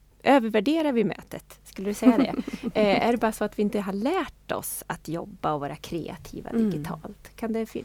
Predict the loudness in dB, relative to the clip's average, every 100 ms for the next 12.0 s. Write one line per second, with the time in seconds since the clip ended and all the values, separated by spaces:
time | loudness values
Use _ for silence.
0 | -8 -6 -2 -2 -2 -2 -2 -2 -4 -6
1 | -12 -16 -16 -20 -14 -2 4 6 6 6
2 | 4 4 0 0 0 2 2 0 2 2
3 | 2 0 2 4 4 2 0 0 0 0
4 | 4 4 4 2 -2 -2 -10 -12 -2 2
5 | 2 0 -4 -4 -4 -2 2 2 2 -2
6 | 0 2 2 0 -2 0 0 4 2 4
7 | 2 2 0 -4 -4 -6 -4 -2 -2 -4
8 | -8 -4 -2 -2 -2 0 0 0 -2 -4
9 | -10 -10 -2 0 0 -2 -2 -4 -2 -6
10 | -8 -14 -20 -10 -4 -2 -2 -2 -2 -2
11 | 0 0 0 -4 -4 -6 -8 -4 -4